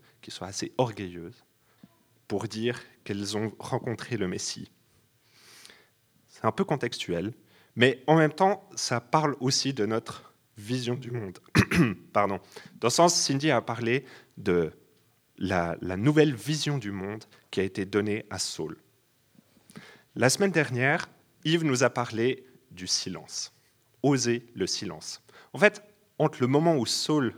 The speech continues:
s'est converti, euh, et il y a eu la révélation divine, et le moment où il a agi à faire des disciples, à aller dans les églises, il y a entre douze et quinze ans qui se sont déroulés.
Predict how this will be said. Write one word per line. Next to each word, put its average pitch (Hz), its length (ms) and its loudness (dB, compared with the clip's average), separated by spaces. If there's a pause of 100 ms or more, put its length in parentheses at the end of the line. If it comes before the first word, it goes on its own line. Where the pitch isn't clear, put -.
s'est - 220 -10
converti, 131 600 -6 (1040)
euh, 95 380 -2
et 92 140 -4
il 95 80 -6
y 95 100 0
a 101 60 0
eu 131 100 0
la 98 240 -2
révélation 113 500 -4
divine, 117 400 -4
et 117 60 0
le 123 80 2
moment 170 380 4 (240)
où 117 60 0
il 110 120 2
a 110 220 6
agi 143 560 0
à 104 100 -8
faire 156 300 -2
des 143 100 -4
disciples, 131 460 -4
à - 20 -2
aller 117 160 -2
dans 131 120 -4
les 107 500 -6
églises, 123 400 -6 (280)
il - 40 0
y - 20 0
a - 20 6
entre 127 220 0
douze 147 320 -2
et 127 80 0
quinze 160 400 -4
ans 135 140 -6
qui - 100 -14
se 110 140 -12
sont 101 160 -12
déroulés. 92 360 -14